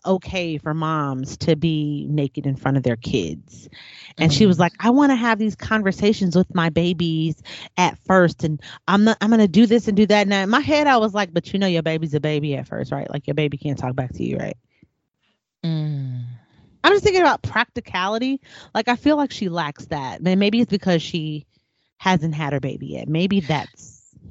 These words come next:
Speaker 2: You know, I, becoming a mother changes things for a lot of people.
Speaker 1: Come on
Speaker 2: And
Speaker 1: now.
Speaker 2: so I'm gonna give her, I'm gonna give her that. But she's never been,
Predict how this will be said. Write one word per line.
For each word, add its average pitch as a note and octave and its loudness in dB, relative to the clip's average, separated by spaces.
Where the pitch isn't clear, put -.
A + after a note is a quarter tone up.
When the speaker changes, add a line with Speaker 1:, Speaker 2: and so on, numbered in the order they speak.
Speaker 2:
You F#3 2
know, G3+ 8
I, - 0
becoming C4+ 4
a A3 4
mother E3+ 6
changes D#3 0
things C3+ -2
for C#3 2
a C3+ 4
lot A2+ -2
of A#2+ -4
people. - -4
Speaker 1:
Come - -10
on F#4+ 6
Speaker 2:
And F3+ 8
Speaker 1:
now. - 0
Speaker 2:
so E3+ 6
I'm G#3 4
gonna A3 6
give F3+ 4
her, D#3+ 0
I'm F#3+ 0
gonna G#3 6
give D#3 0
her C#3+ -2
that. A#2+ -8
But F3 6
she's C4+ 4
never D#3 2
been, C3 -4